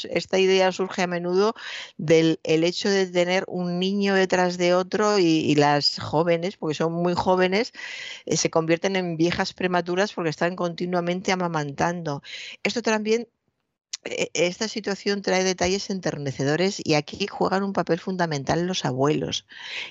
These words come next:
y especialmente las abuelas. Las abuelas que,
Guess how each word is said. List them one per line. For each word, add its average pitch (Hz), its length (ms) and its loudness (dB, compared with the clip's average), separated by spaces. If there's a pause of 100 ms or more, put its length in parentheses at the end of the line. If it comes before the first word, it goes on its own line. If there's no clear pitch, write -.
(140)
y 160 120 4
especialmente 170 720 0
las 175 200 0
abuelas. 135 540 -2 (460)
Las 165 180 0
abuelas 175 440 2
que, 214 380 0